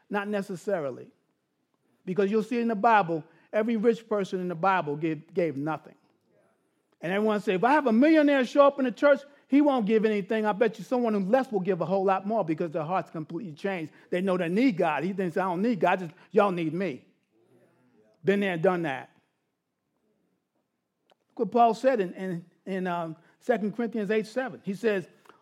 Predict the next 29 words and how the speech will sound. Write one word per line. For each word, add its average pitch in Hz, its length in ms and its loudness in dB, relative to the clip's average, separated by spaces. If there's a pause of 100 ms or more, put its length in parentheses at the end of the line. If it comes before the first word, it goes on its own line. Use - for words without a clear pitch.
(120)
"But 226 100 8
as 240 220 6
you 262 100 2
excel 311 420 6
in 285 80 10
everything," 269 580 4
right, 277 260 2
"in 208 120 -2
faith, 320 560 6 (260)
in 196 140 -2
speech, 359 580 6
in 185 200 -4
knowledge, 339 440 6
in 233 120 0
all 330 200 12
your 339 160 6
earnestness, 320 560 4 (160)
and 233 120 -2
your 269 180 6
love, 285 400 4 (360)
for 254 120 2
you 247 140 4
to 226 100 2
see 285 400 0
that 196 460 0 (800)
you 277 320 -2
excel 190 880 0 (320)
in 185 140 -6
this 175 200 -6